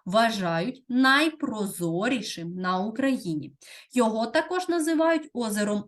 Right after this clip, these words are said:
молодості, оскільки тут найвищий вміст гліцерину у воді. Тому такі озера вважають не тільки просто гарними для туристів,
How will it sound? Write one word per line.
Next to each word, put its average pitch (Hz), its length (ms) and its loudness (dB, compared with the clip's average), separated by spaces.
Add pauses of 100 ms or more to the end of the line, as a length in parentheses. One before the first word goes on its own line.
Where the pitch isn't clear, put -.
молодості, 170 1000 2
оскільки 202 440 0
тут - 200 -10
найвищий 196 600 -2
вміст 160 360 -6
гліцерину 170 920 -2
у 202 200 -8
воді. 208 360 -6 (380)
Тому 254 240 6
такі 190 280 -2
озера 277 360 0
вважають 254 460 0
не 165 120 -4
тільки 320 340 -2
просто 302 340 -2
гарними 220 680 2
для 202 200 -4
туристів, 214 540 -6